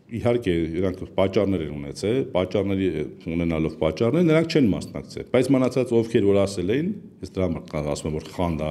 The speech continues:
և այլն, չգիտեմ, չընդունել է կամ մտավախություն է կոմունիստական կուսակցության հանդեպ, ը, ուրեմն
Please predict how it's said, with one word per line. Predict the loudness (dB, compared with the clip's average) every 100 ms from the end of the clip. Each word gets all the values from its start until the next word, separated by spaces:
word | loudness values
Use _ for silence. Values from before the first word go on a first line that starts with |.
| -2
և | -2 -2
այլն, | -2 -2 -4
չգիտեմ, | -4 -4 -2 -2 0
չընդունել | 0 2 4 4 4
է | 2
կամ | 2 0
մտավախություն | 2 4 4 4 0 -2 -2
է | -2
կոմունիստական | 0 0 0 0 0 0 -2
կուսակցության | 0 0 0 0 0 0
հանդեպ, | 0 0 -2 -14 -14 -14 -14 -14 -14 -14 0
ը, | 4 4 2 0
ուրեմն | 4 4 4